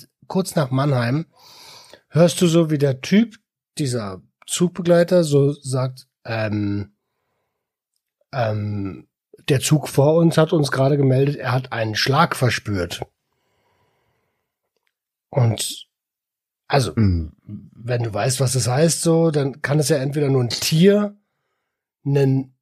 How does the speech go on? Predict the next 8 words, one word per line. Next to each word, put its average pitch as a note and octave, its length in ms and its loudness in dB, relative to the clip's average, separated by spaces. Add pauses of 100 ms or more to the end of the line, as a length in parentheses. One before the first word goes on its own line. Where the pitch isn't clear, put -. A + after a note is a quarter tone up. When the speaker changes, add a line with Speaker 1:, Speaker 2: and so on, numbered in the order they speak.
(220)
Speaker 1:
ein B2+ 540 -6 (160)
Material C#3 680 -2
irgendwas E3 560 2
oder D#3 140 2
ein D3 80 6
Mensch C#3+ 300 4
gewesen G2+ 420 -4
sein. F#2+ 380 -6